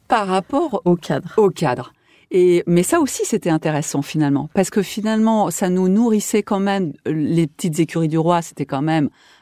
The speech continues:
Speaker 1: un cadre extraordinaire. On avait le château de Versailles pour s'exprimer, euh, pour, euh, pouvoir dessiner, pour pouvoir, euh, voilà, se balader, et cetera. Et à, à l'intérieur, nous avions, euh, des, des gauchistes de première,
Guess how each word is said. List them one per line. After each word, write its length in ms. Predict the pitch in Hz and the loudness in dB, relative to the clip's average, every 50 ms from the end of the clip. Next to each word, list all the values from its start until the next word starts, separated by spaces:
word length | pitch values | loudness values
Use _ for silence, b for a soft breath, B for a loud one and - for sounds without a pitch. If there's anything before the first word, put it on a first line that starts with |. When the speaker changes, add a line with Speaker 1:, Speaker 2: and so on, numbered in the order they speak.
| b | b
Speaker 1:
un 160 | - 143 143 147 | -4 -2 -2 -2
cadre 440 | - - 196 185 180 160 160 - - - | -2 -2 0 0 0 0 -2 -6 -6 -4
extraordinaire. 920 | 165 165 - - - - 175 151 147 147 139 147 175 202 240 320 392 359 - b b b b b b | -4 -4 -4 -6 -10 -6 -4 -2 -2 -2 -2 -2 -2 0 0 0 0 -2 -6 b b b b b b
On 240 | b - 180 175 180 | b 0 2 2 2
avait 220 | 175 170 160 170 | 2 2 2 0
le 60 | 175 160 | 0 -2
château 300 | - - 156 143 - 151 | -2 -4 -4 -2 -2 -2
de 40 | 147 | 0
Versailles 540 | 156 156 151 - - - 180 175 170 170 160 | 0 -2 -2 -4 -6 -4 -2 0 0 0 -2
pour 180 | - 143 143 | -2 -4 -6
s'exprimer, 800 | - - 143 - - - - 170 156 160 165 165 170 175 180 165 b b b b b b b | -4 -6 -6 -8 -8 -8 -4 -2 0 2 2 2 2 0 -2 -4 b b b b b b b
euh, 140 | - 147 139 | -4 -4 -4
pour, 380 | - - - 165 156 151 151 | -4 -4 -4 -2 0 0 0
euh, 20 | 143 | 0
pouvoir 380 | 143 - - 147 156 151 147 | -2 -2 -2 0 0 0 2
dessiner, 640 | 135 160 160 156 - - 175 170 175 180 185 190 190 | 2 0 0 -2 -2 -4 0 2 2 4 4 2 2
pour 200 | 175 - 165 143 | 0 0 -4 -6
pouvoir, 500 | - - - 156 151 160 160 156 156 156 151 | -6 -8 -8 -6 -2 -2 0 0 -2 -2 -4
euh, 40 | |
voilà, 280 | 143 147 151 151 147 143 | -4 -2 -2 -2 -2 -4
se 80 | 135 143 | -4 -4
balader, 340 | 147 147 151 156 143 139 | -4 -2 -2 -2 -2 -2
et 60 | 151 147 | -2 -2
cetera. 580 | - - 151 - - 147 160 185 214 262 359 - b b b b b b b - | -2 -4 -6 -4 -4 -4 -2 0 0 -2 -2 -4 b b b b b b b 0
Et 200 | 220 226 220 196 | 2 2 2 2
à, 100 | 170 - - | 0 -2 -2
à 100 | 175 165 | -2 -2
l'intérieur, 560 | 160 160 160 160 147 143 156 190 220 247 269 | 0 -2 -2 -2 -4 -2 0 2 2 2 2
nous 180 | 233 185 156 151 | 2 0 0 -2
avions, 360 | 143 139 156 175 208 214 202 | -4 -4 -2 -2 -2 -2 -2
euh, 120 | 165 147 | -2 -2
des, 240 | 143 143 151 143 127 | -2 0 -2 -2 0
des 140 | - 156 143 | 0 -2 0
gauchistes 560 | 131 156 170 170 - - - 202 - - - | 0 0 0 0 -2 -6 -6 -6 -6 -4 -4
de 160 | 165 139 151 | -2 0 -2
première, 600 | 143 - - - 147 139 160 196 233 269 262 190 | -2 -4 -2 -2 -2 0 2 2 2 2 2 0